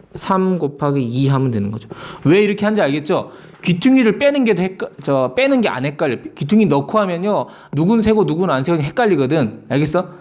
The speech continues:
그러니까 귀퉁이 먼저 박아놓고 칸 딱 세고 나면 안에 게 보여, 몇 개인지.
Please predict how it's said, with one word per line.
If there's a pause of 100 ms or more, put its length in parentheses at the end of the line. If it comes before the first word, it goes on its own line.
(120)
그러니까
귀퉁이
먼저
박아놓고 (280)
칸
딱
세고
나면
안에
게
보여,
몇
개인지.